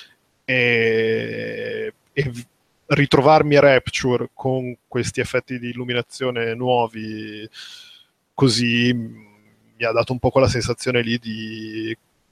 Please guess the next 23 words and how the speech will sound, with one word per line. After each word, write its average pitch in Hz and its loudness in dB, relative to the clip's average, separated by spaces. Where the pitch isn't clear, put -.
"Cacchio, 131 0
ci, - -6
ci - -2
sto - 0
passando 139 4
per 120 0
la 127 4
seconda 139 2
volta 127 4
e 117 4
mi 113 -8
sto 113 -2
cacando 113 -6
in 113 -8
mano 110 -6
come 110 -18
se 113 -14
fosse 117 -8
la 113 -6
prima", 107 -12
che 107 -6
è - -18
notevole. 113 -14